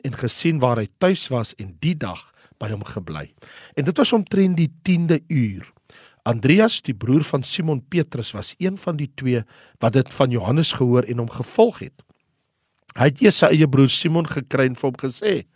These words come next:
"Ons het die Messias gevind, dit is, as dit vertaal word, die Christus."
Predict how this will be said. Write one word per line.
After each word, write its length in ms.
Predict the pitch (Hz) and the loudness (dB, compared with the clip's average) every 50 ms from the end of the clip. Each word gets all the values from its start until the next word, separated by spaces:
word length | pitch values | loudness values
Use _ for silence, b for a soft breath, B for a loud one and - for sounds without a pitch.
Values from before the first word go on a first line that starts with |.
| b b b b b b b b b b b b - | b b b b b b b b b b b b 6
"Ons 280 | - 220 247 226 - | 8 8 8 6 4
het 100 | - 190 | 4 4
die 120 | 170 165 147 | 6 6 6
Messias 600 | 135 131 - - - - 226 247 226 196 - - | 6 4 4 2 -2 -2 0 -2 -2 -2 -4 -4
gevind, 420 | - 143 123 - - 147 104 90 - _ - _ _ _ | -2 -4 -4 -4 -4 -10 -10 -10 -14 _ -20 _ _ _
dit 360 | _ 85 85 - 196 214 - - | _ -4 2 4 4 4 2 -2
is, 300 | 127 104 - - - - b b b b b b b b | -8 -8 -8 -12 -14 -16 b b b b b b b b
as 120 | 147 - | 0 0
dit 140 | 147 - - | -2 -6 -4
vertaal 600 | - 110 - _ _ - 190 190 196 196 180 120 | -6 -8 -8 _ _ 4 6 8 8 8 6 4
word, 300 | 101 127 117 110 - _ _ _ _ _ _ _ _ _ _ _ - | 0 -2 -4 -6 -8 _ _ _ _ _ _ _ _ _ _ _ -6
die 100 | 113 104 | -4 -2
Christus." 880 | 87 - 82 117 175 170 - - - - - - - - - - - | -2 0 0 2 2 2 2 0 -4 -6 -8 -8 -8 -10 -10 -10 -14